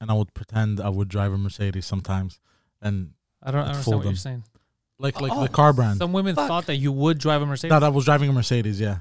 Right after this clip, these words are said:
Speaker 3: You, you know what I saw the other day when I was out in the country that was the weirdest fucking thing I've ever seen in my life? There was a guy in an old, um,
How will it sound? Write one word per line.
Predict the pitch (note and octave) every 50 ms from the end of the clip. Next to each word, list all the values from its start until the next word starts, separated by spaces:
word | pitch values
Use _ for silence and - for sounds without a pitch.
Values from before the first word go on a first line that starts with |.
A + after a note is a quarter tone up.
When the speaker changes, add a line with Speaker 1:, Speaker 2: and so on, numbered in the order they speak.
| -
Speaker 3:
You, | - D3 G#3+ G#3 G#3 A3+ - -
you | F3+ F3 G#3+ G#3+
know | G#3+ A3 A#3 B3
what | C4+ C#4+ C#4+
I | D4 C4 G#3+
saw | - - - - F#3 G3+ G3 F#3+
the | G#3+ A3 G3+
other | G3+ F#3+ G#3
day | F#3+ D#3 F#3 F3+ F#3 G3+ G3
when | F3 D3+ C#3+
I | C#3+ C#3
was | C3+ C3+ A#2+ C3+
out | C3+ D3 -
in | -
the | D#3+ C3+
country | - - C3+ C#3 C3+ - - D#3+
that | D3 C#3+ C3
was | C3 B2+ A#2+ G#2+ -
the | - C3 A2 A2+ - - _
weirdest | C#3+ D#3 D#3 E3+ F3+ E3 F3 - - - -
fucking | C#3+ C#3+ - - E3 C#3
thing | C3+ C#3+ D3 C#3+
I've | C#3 B2
ever | C3 C3 A#2+ C3+
seen | B2 - D3+ C#3
in | C3+ C3
my | C3
life? | B2+ B2+ C3+ - - - - - _ _ _
There | - E3+
was | E3+ E3+ C#3
a | F#3 E3+
guy | C3+ - E3+ E3+ F#3 G#3 A3+
in | A3+ - - E3 D#3+ D#3+
an | D3+ D3 C#3+
old, | C#3+ C#3+ D3+ E3 F3 F3 E3+ D#3 -
um, | - D#2 A#2+ C3+ B2+ B2 A#2+ A#2+ A#2 A2+ A2+ A2+ -